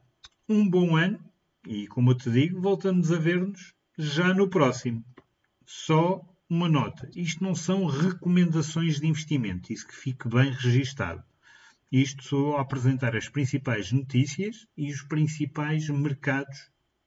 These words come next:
empresas, cripto, forex,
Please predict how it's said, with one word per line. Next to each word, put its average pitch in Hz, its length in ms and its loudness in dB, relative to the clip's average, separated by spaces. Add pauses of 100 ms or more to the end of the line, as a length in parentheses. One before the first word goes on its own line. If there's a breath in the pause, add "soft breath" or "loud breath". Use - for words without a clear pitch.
(340)
empresas, 127 760 2 (100)
cripto, 123 760 0 (920 loud breath)
forex, 127 1000 0